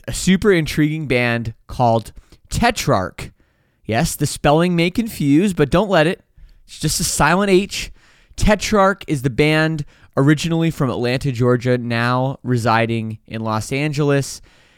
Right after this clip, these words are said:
Members of this band have been playing music together since they were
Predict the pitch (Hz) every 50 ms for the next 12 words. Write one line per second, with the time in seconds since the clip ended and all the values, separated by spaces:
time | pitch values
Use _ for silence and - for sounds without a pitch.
0 | _ _ _ _ _ _ - - 160 180 196 202 185 180 202 180 180 185 - -
1 | 180 175 170 175 170 156 143 147 147 - - 185 165 165 165 160 160 160 143 156
2 | - - 175 147 151 147 143 143 147 147 143 - - - 143 135 120 - - 131
3 | 127 120 120 123 127 123 -